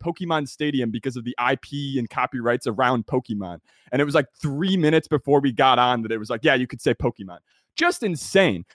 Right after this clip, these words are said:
So sure, maybe some Nintendo people are glancing, but let me tell you,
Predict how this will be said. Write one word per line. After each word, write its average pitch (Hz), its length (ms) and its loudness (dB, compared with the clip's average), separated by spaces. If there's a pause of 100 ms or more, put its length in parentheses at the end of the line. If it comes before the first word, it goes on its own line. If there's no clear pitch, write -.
So - 120 2
sure, 190 460 4
maybe 240 360 4
some 226 180 -2
Nintendo 190 420 -4
people 175 240 -2
are 139 60 6
glancing, 127 680 0 (320)
but 147 120 4
let 262 100 6
me 302 120 4
tell 202 280 4
you, 107 160 2